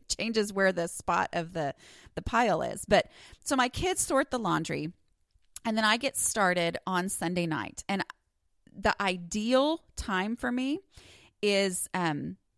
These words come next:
the ideal process for me is if I can get one load completely washed and in the dryer before I go to bed,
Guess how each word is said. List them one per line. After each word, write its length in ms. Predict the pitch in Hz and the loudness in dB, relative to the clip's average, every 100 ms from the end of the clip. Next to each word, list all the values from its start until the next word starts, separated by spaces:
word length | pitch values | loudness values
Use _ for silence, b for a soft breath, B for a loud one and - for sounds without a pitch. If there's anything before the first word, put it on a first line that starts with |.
| _ - | _ 0
the 120 | 156 | 2
ideal 400 | 196 196 233 202 | 2 2 0 0
process 600 | - - - - 254 - | -2 -2 0 -2 -4 -4
for 140 | 254 | -4
me 200 | 233 247 | -2 -2
is 180 | - 196 | -2 -4
if 120 | 185 | -4
I 120 | 143 | -4
can 200 | - 226 | -2 -4
get 280 | 190 175 - - | 0 0 0 -6
one 520 | 175 196 220 277 262 | -6 -2 0 0 2
load 500 | 214 190 180 185 190 _ _ _ _ _ _ _ | 2 4 2 0 -4 _ _ _ _ _ _ _
completely 640 | - 214 - 262 285 262 269 | -4 -2 -2 -2 -4 -2 -2
washed 560 | 214 208 202 - - - | 0 2 2 0 -6 -4
and 180 | 165 - | -4 -4
in 220 | 196 233 | -4 -2
the 60 | 262 | -2
dryer 720 | 247 233 220 175 156 147 175 - | 0 2 4 4 2 0 -2 -8
before 300 | 180 190 170 | -6 0 0
I 60 | |
go 100 | 170 | 2
to 80 | 165 | -2
bed, 280 | 165 - | -2 -4